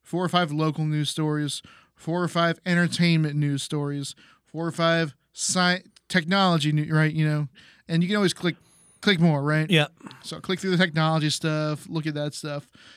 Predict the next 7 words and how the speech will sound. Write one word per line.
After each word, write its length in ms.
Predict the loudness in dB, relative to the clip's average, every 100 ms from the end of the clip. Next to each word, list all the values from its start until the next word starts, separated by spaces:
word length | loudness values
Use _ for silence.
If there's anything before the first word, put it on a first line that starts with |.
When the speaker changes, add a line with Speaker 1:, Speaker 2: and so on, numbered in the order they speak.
| -20
Speaker 1:
click 180 | -14 -6
through 120 | -2 2
the 140 | 4
entertainment 580 | 4 4 2 2 4 2
stuff, 500 | 2 2 0 -4 -20 _ _ _ _ _ _ _ -20 0
and 500 | 6 8 8 6 2 -4 _ -20 _ _ _
every 720 | 2 4 4 2 2 2